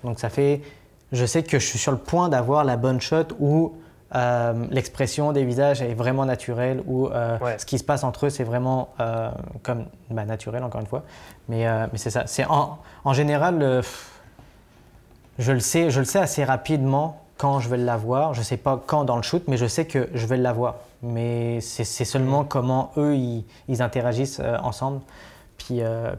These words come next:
Speaker 1: puis, euh, puis c'est ça. Mais ça m'est déjà arrivé de pas avoir la shot, mais en retouchant les photos, je me dis, « Ah, mais oui, euh, ben, en fait,
Speaker 2: Mhm.
Speaker 1: elle est là. » Euh,
Speaker 2: Il y a quelque chose, il y a
Speaker 1: ouais,
Speaker 2: quelque
Speaker 1: ouais.
Speaker 2: chose. Ouais, sur le,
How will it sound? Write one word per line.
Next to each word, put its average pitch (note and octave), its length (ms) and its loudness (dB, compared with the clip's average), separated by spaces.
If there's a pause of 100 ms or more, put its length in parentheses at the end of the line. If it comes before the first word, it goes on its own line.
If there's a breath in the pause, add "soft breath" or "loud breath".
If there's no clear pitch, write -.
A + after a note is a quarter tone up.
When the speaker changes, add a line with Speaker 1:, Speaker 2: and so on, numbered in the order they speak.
Speaker 1:
puis, B2 240 -8
euh, A2+ 240 -4
puis - 100 -18
c'est A#2 120 -6
ça. C#3 120 -2
Mais C3+ 100 0
ça B2+ 120 0
m'est B2+ 120 2
déjà C3 280 2
arrivé C3+ 300 2
de B2+ 100 0
pas C3+ 280 2
avoir B2+ 260 0
la A#2 100 0
shot, D3+ 200 -2 (180)
mais C3 420 2 (100)
en B2+ 160 0
retouchant C3+ 400 -2
les C3+ 100 0
photos, C3+ 360 0 (240 loud breath)
je - 120 -8
me B2+ 60 2
dis, « C3 200 0
Ah, D#3 120 -2
mais A#2 140 -2
oui, C#3 260 -2
euh, C3 60 -4
ben, B2 320 0
en D3 60 -4
fait, C#3 140 -2
Speaker 2:
Mhm. C3+ 80 -4
Speaker 1:
elle E3 80 0
est D#3+ 60 2
là. » B2 160 -2 (100)
Euh, A2+ 440 -6 (120)
Speaker 2:
Il C#3 60 -4
y C#3+ 40 2
a - 20 2
quelque D3 160 2
chose, D3 180 0
il C#3 40 -4
y - 20 2
a C#3+ 60 2
Speaker 1:
ouais, D3+ 60 2
Speaker 2:
quelque A#2+ 100 0
Speaker 1:
ouais. C3 60 -2
Speaker 2:
chose. C3 60 -4
Ouais, C3 100 0
sur C#3+ 140 -2
le, C3+ 120 -2